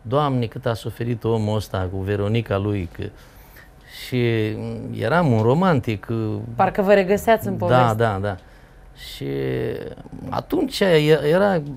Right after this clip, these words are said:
Speaker 1: fiorul ăla pe care îl, îl trăiești numai o singură dată în viață.
Speaker 2: Sau cum spun, uh, tinerii astăzi și mai în trecut, "fluturi în stomac".
Speaker 1: "Fluturi în sto-,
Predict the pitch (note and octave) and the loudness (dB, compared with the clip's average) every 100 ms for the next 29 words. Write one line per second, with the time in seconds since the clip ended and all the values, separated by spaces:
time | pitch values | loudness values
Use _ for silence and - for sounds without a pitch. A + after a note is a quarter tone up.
0 | - - - - E3+ F3+ D#3 C#3 C3 A2 | -14 -20 -14 -2 2 4 6 6 6 4
1 | G2+ G#2+ - - C3 D#3 D3+ C#3 C3+ - | 0 -6 -16 -6 0 2 4 2 -4 -18
2 | - C3+ B2+ A#2+ B2+ D#3+ C3+ D3+ C#3 C#3 | -12 -6 -4 -2 0 2 0 2 2 0
3 | C3+ G3+ E3+ F3 E3 C3+ G2+ G2 G2 F#2+ | 0 -2 0 0 4 2 2 -2 -2 -4
4 | G2 G#3 G3 A3 A3 - A#3 A3+ G#3+ G3+ | 2 2 4 0 -2 0 0 2 2 2
5 | F#3 F#3 A3 G#3+ F#3 F#3+ F#3 E3+ F#3+ G3+ | 2 0 2 2 2 0 2 4 4 4
6 | A#3+ A3 - F3+ E3 E3 E3+ E3 D#3+ G#3+ | 0 0 -2 -4 -2 -2 -2 -2 -2 -2
7 | - A3+ A3 G#3+ G3+ F#3+ - F#3+ F#3+ E3+ | -2 -2 0 2 2 0 2 2 2 -2
8 | - - G#3 D3 D3 D3+ B2+ - A#2+ G#2 | -10 -14 -10 -10 -4 -2 -2 -2 -4 -4
9 | G#2+ | -6